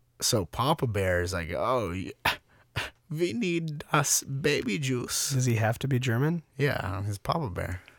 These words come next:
Speaker 1: And then, um, he comes around with, like, you know, he, he, he eats the salmon, and then he, like, mushes it up, and like a bird would, but he's a bear, he regurgitates it back into, um, into the baby's, uh,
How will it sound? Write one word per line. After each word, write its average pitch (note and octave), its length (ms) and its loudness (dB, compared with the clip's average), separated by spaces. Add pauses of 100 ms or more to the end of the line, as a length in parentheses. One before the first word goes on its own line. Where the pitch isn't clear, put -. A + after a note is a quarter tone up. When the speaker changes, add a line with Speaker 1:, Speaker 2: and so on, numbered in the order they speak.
(180)
Speaker 1:
And G2 220 -4
then, F#2+ 220 -2
um, E2+ 500 0 (380)
he A2+ 120 -4
comes G#2 340 0
around F#2+ 360 0
with, F#2 180 -6
like, F#2 220 -4
you G2 80 -2
know, F2 120 0
he, F2 260 -2
he, E2+ 460 -8 (100)
he - 200 -10
eats - 300 -4
the F2+ 80 -2
salmon, F#2+ 640 0 (420)
and F#2 200 -2
then F#2 200 0
he, G2 220 -6
like, D#2+ 340 -6
mushes F#2+ 480 0
it F#2+ 100 -2
up, F2+ 280 0
and F#2 320 -4
like F#2+ 280 -2
a F2 80 -4
bird G#2+ 420 -2
would, E2 520 -4
but - 140 -6
he's F2+ 220 -6
a E2+ 40 -6
bear, F2+ 440 -2 (320)
he - 120 -6
regurgitates F2+ 840 -4
it - 180 -10
back E2+ 400 -4
into, F2 680 -4
um, E2+ 360 -6 (720)
into D#2 260 -6
the F2 80 -4
baby's, D#2+ 640 -4
uh, E2 300 -4